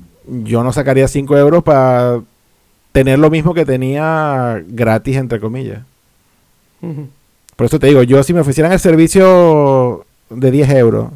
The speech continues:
Speaker 1: que tienes la sincronización offline en el iPhone y todo esto, pero por cinco euros, pero yo, yo es que no me lo pienso.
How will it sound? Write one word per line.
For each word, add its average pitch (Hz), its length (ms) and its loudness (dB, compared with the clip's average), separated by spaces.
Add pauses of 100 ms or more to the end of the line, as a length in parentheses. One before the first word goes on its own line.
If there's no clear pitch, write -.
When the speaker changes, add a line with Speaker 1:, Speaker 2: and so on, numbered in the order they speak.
Speaker 1:
que 117 100 -4
tienes 123 240 -6
la 147 80 -4
sincronización 135 600 -4
offline 143 420 -4
en 135 80 -6
el 127 140 -4
iPhone 139 400 -2
y 120 60 -8
todo 139 260 -2
esto, 131 300 -10 (1000)
pero 113 160 0
por 104 140 -2
cinco 123 340 0
euros, 190 340 2 (840)
pero 120 120 0
yo, 113 160 2 (180)
yo 120 180 -4
es - 40 -6
que 151 120 -2
no 160 80 -2
me 170 80 0
lo 131 100 0
pienso. 127 460 -6